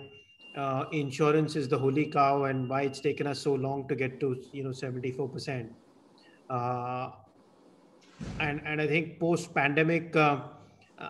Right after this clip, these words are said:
I'm not so sure whether they, they require the capital at this point in time, but, but I think, uh, given the penetration levels in this country, um, insurance is certainly a growth sector here. And I think at some point in time,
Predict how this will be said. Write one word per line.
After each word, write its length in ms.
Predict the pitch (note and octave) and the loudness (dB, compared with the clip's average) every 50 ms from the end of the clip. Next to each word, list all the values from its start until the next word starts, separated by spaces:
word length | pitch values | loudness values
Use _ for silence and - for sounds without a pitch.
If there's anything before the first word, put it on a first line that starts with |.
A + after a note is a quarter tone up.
| - E3+ | -4 0
I'm 100 | E3 D#3 | 2 4
not 160 | E3+ F3 - | 4 4 4
so 120 | G3 E3+ | 4 4
sure 200 | D#3+ F#3 E3+ E3 | 6 6 6 6
whether 220 | D#3+ E3 D#3 E3 D#3+ | 6 6 8 8 8
they, 280 | D3+ D#3 D#3 D3 C#3+ C3+ | 10 10 8 8 6 2
they 180 | C3 D3 D3 | 2 4 4
require 340 | D3 C#3 C3+ - D#3 D#3 D#3+ | 4 4 2 4 4 4 6
the 80 | D#3 D3+ | 4 4
capital 420 | D3+ C#3 C#3 C3+ - D#3 D3+ D3+ | 4 4 2 2 0 -2 -2 -2
at 60 | C#3 C3 | 0 0
this 140 | D3+ D3+ | -2 -2
point 280 | - - D#3+ D#3 C#3+ D3+ | -2 -2 -2 0 0 0
in 100 | D#3 C#3 | -2 0
time, 320 | - D#3+ F3 F#3+ F#3+ F3 | 0 0 2 2 0 2
but, 400 | D#3+ D#3+ D#3 D#3 - - - - - - - - - - - - | 4 2 2 2 0 -10 -16 -20 -20 -20 -20 -20 -20 -20 -16 -6
but 100 | - D3+ | 0 2
I 60 | D3 C#3 | 2 4
think, 320 | D3 D#3+ E3 D#3 D3+ - | 4 4 2 2 2 2
uh, 180 | D#3+ D3+ D3 C#3 | 4 4 4 2
given 360 | B2+ B2+ D3 C#3+ D#3 E3+ E3 | 2 2 2 4 4 4 2
the 60 | D#3+ | 0
penetration 580 | D#3 - D3 D3 D3 D3 D#3+ D3+ D3 F3 D#3+ D3 | 0 0 0 0 0 2 2 2 2 2 0 2
levels 300 | D#3 D3+ D3+ D#3 D3+ D3+ | 2 4 4 2 2 2
in 80 | D#3 C#3+ | 2 0
this 160 | D3 C3+ - | 0 -2 -2
country, 680 | - D3 C#3+ C#3 D#3+ E3+ F3 E3+ E3 D#3+ D#3 D#3 D#3 - | -2 -4 -4 -2 2 4 4 4 4 4 2 2 0 -2
um, 560 | D#3+ D3 C#3 C#3 C#3 C#3 C3+ C3+ C3 C3 C3 - _ _ - - _ _ - | -4 -2 -2 0 -2 -2 -2 -4 -6 -8 -8 -10 _ _ -20 -20 _ _ -8
insurance 520 | - D3+ C#3 B2+ C3+ D3+ D3+ D#3 D#3+ D3 D#3 | -6 -6 -4 0 2 2 4 4 4 2 0
is 100 | D3 D3+ | -2 0
certainly 460 | - D3 C#3+ - - D#3+ D#3 D#3 D3+ | 0 -2 -2 0 0 2 4 4 4
a 80 | C#3+ B2+ | 4 2
growth 300 | A#2 C3+ C#3 D3 C#3+ - | 2 4 4 4 2 2
sector 420 | D3+ C#3 C3 - - D3+ C#3 B2+ - - - - _ _ _ _ _ _ _ - | -2 -2 -2 2 2 2 2 2 -2 -8 -18 -20 _ _ _ _ _ _ _ -20
here. 340 | - - - D3+ E3 F3+ E3+ | -10 -2 2 4 4 4 4
And 140 | E3 D3+ D3 | 2 2 2
I 60 | D3+ | 0
think 180 | D3 D3+ D3 D#3 | 0 0 0 0
at 160 | D3+ C#3 - | -2 -2 2
some 200 | - E3+ E3+ E3 | 2 2 2 2
point 260 | E3+ D#3+ D#3 D3 D3 D#3+ | 2 2 2 2 4 2
in 160 | D3+ D3 - | 2 2 4
time, 460 | D#3 D3 D3 D3 D3+ D3+ D3 D3 | 4 4 4 4 2 0 -2 -6